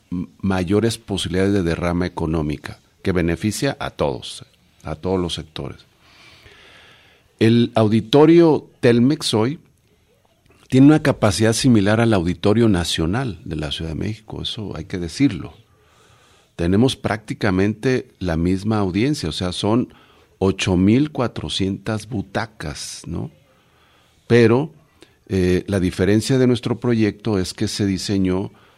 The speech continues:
con la posibilidad de tener dieciséis formatos distintos para operarlo para distintos eventos. Y luego la distancia que hay del último espectador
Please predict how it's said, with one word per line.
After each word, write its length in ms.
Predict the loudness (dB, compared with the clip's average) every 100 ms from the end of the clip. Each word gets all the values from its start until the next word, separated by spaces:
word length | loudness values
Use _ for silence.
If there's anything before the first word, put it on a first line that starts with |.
| _ _ _ _
con 180 | -2 0
la 160 | 0
posibilidad 440 | -4 -6 -4 0 0
de 80 |
tener 460 | 0 0 0 0 -4 -10 -14
dieciséis 840 | -2 0 2 -2 -6 -2 -2 -2
formatos 800 | -4 -4 0 0 0 -4 -6 -6
distintos 960 | -8 -8 -6 0 0 -2 -8 -14 -16 -20 _ _ _ _ _ _
para 200 | -4 -4
operarlo 560 | -4 -4 -2 -2 -4
para 460 | -8 _ -2 0 0
distintos 720 | -2 -6 -6 -6 -6 -8 -10
eventos. 640 | -10 -12 -12 -14 -16 -20 -20 _ _ _ _ _ _ -20 _ _
Y 120 | -2
luego 580 | 2 4 4 2 0 -2
la 200 | -2 0
distancia 720 | 0 -4 -4 -2 0 -2 -4
que 100 | -2
hay 80 | -2
del 240 | 0 0
último 460 | 2 0 0 2 2
espectador 920 | 0 -4 -6 -6 -4 -2 -2 -2 -6